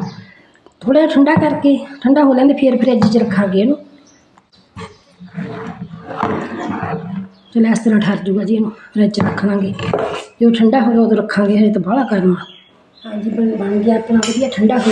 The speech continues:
ਗਿਆ ਆਪਣਾ ਬਦਾਮ ਮਿਲਕ ਜਿਹੜਾ ਬਣਾਇਆ ਸੀ, ਬਹੁਤ ਸੋਹਣਾ ਬਣਿਆ, ਗਾੜਾ ਗਾੜਾ ਵਧੀਆ।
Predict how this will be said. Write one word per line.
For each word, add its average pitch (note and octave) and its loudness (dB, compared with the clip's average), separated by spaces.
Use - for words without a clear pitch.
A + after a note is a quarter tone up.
ਗਿਆ C4 4
ਆਪਣਾ G#3+ 0
ਬਦਾਮ G#3+ 0
ਮਿਲਕ A3+ 2
ਜਿਹੜਾ A#3+ 2
ਬਣਾਇਆ A3+ 4
ਸੀ, A3 -2
ਬਹੁਤ G#3+ 2
ਸੋਹਣਾ A#3+ 2
ਬਣਿਆ, A3 2
ਗਾੜਾ G#3+ 0
ਗਾੜਾ A#3 0
ਵਧੀਆ। C4 -4